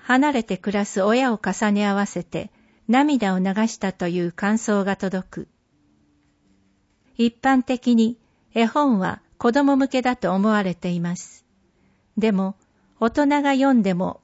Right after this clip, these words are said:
心動かされる絵本もあるんです。そんな大人向けの絵本を多くの人に知ってもらいたいです。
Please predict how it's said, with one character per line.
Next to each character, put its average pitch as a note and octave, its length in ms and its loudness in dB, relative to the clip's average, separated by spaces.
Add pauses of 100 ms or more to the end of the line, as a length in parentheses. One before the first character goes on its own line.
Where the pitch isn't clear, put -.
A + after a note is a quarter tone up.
心 A#3 440 2
動 A3 160 0
か A3+ 160 -4
さ G#3+ 160 -2
れ G#3 140 0
る F3+ 100 -2
絵 F#3 80 0
本 G3 300 0
も F3+ 120 -2
あ G3 120 0
る F#3+ 120 -2
ん F3 80 -2
で F3 160 -8
す。 - 240 -20 (1160)
そ A#3+ 240 2
ん B3 120 6
な A#3 200 2
大 A3+ 120 0
人 C#4 280 2
向 C#4 120 2
け C4 160 0
の B3 100 4
絵 A#3+ 100 2
本 A#3 320 0
を F3 220 -4 (360)
多 C#4+ 200 4
く G#3+ 160 -4
の F#3 120 -2
人 G3 260 -4
に F#3 260 -4
知 - 240 -4
っ - 20 -14
て A#3 220 -2
も A#3+ 120 4
ら A3 140 2
い A3 60 0
た G#3 200 -2
い F3+ 80 -2
で F3 140 -6
す。 - 260 -20